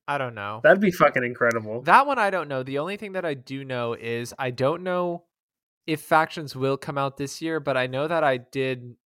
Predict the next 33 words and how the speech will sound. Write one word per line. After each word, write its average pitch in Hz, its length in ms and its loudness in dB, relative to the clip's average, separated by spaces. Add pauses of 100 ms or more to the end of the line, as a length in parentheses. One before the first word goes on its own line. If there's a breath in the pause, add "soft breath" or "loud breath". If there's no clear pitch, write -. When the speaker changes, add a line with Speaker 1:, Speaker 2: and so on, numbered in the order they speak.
Speaker 1:
I've 147 200 4
always 185 380 -2
had 147 240 0
the 143 100 -2
idea 127 380 0
that 117 160 0
it 107 80 -4
won't 117 200 -10
come 117 160 -8
out 113 180 -4
until 107 340 -8
twenty-four. 98 840 -8 (1080)
I've 147 160 6
never 185 240 2
Speaker 2:
Damn. - 140 2
Speaker 1:
thought 175 120 4
it 170 40 -2
was 151 160 -6
coming 135 280 -6
before 117 360 -8
twenty-four. 104 500 -8
I 110 80 0
remember 156 440 -2
we 160 140 -6
talked 139 320 -4
about 131 280 0
it 117 180 -4
one 123 400 -6
time 117 320 -2
when 113 140 -10
they, 110 180 -8
I 151 100 -2
think 285 280 -8